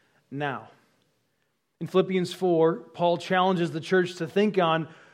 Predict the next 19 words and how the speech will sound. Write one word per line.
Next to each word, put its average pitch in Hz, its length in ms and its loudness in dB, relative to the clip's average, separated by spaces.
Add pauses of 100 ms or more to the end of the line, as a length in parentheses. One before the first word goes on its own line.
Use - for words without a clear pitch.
(320)
what 185 200 4
are 190 140 8
the 185 80 4
heavenly 196 560 2
realities. 127 800 -6 (760)
He 185 100 -2
says, 180 480 2 (280)
uh, 156 240 2
he 180 100 -2
tells 196 280 6
them 190 120 0
to 185 120 -4
think 208 260 0
on 202 80 4
the 180 80 0
things 170 400 0
that 147 120 -4
are 131 100 -4
pure 185 600 -4